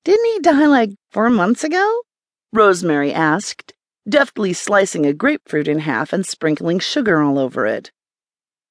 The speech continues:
"Doesn't all that sugar defeat the purpose of the grapefruit?" Willow asked. Rosemary glared at her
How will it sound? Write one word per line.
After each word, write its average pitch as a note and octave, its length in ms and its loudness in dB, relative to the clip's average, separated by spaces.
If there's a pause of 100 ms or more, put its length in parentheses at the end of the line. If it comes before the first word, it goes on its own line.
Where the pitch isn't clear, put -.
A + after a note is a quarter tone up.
(440)
"Doesn't F#4+ 720 2
all C#4+ 220 4
that A#3+ 260 4
sugar G#3+ 340 0
defeat F3 420 -2
the E3 100 2
purpose D#3+ 380 -2
of E3 100 -4
the C#3+ 80 0
grapefruit?" G#3+ 680 -2 (380)
Willow F#3 380 4
asked. - 680 -4 (720)
Rosemary F3 540 2
glared G#3+ 380 2
at C3+ 80 -2
her D3+ 320 -4